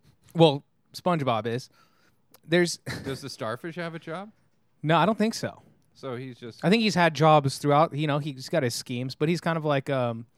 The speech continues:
Speaker 1: he's the Kramer of the show. Where you're like, "Where does he get his money?" <laughs> But he's always, he lives next to Jerry, so he does, like, all right. But he's always got, like, a scheme going.
Speaker 2: Yeah.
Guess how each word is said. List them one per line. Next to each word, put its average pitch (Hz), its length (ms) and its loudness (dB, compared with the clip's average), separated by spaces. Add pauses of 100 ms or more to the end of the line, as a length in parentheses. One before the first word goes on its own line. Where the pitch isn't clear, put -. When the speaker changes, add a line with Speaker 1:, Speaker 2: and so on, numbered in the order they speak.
(260)
Speaker 1:
he's 175 140 -2
the 185 80 2
Kramer 170 420 2
of 110 120 0
the 113 80 -6
show. 98 300 -12 (140)
Where 143 100 -6
you're 143 80 -2
like, 123 120 -6
"Where 196 80 0
does 214 100 -2
he 233 60 -6
get 208 120 0
his 202 120 2
money?" 196 280 -6 (340)
<laughs> - 380 -8
But 175 140 6
he's 160 160 2
always, 165 380 2
he 175 80 0
lives 185 160 4
next 190 160 2
to 147 80 -4
Jerry, 147 400 0
so 139 100 -6
he 131 80 -2
does, 139 180 -2
like, 120 120 -2
all 123 120 2
right. 131 240 -2 (220)
But 151 80 -6
he's 151 80 0
always 160 140 2
got, 143 100 0
like, 123 120 -6
a - 40 -10
scheme 120 340 -4
going. 120 360 -4 (120)
Speaker 2:
Yeah. 180 200 -10